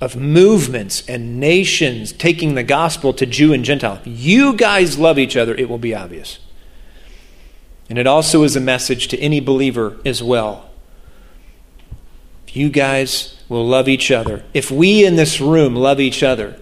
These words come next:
there's some, there's a witness on our life. People go, "You're the real deal." We can't get love wrong. If we get the anointing right,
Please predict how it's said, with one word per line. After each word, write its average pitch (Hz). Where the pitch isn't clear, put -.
there's 127
some, 185
there's 156
a 135
witness 165
on 147
our 131
life. 107
People 135
go, 120
"You're 156
the 135
real 110
deal." 101
We 135
can't 175
get 156
love 127
wrong. 107
If 151
we 208
get 190
the 131
anointing 156
right, 151